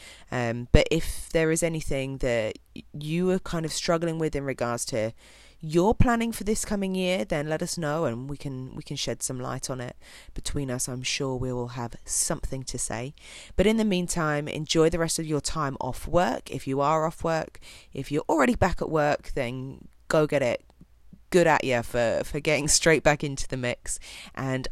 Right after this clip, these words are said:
I will speak to you guys next Wednesday, because I am now dedicating myself to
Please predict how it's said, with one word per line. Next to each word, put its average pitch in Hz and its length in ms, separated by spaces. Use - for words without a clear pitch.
I 156 140
will 156 100
speak - 300
to - 160
you 139 100
guys 127 400
next 156 580
Wednesday, 113 680
because 123 480
I 131 220
am 139 160
now 123 320
dedicating 117 840
myself 107 680
to - 180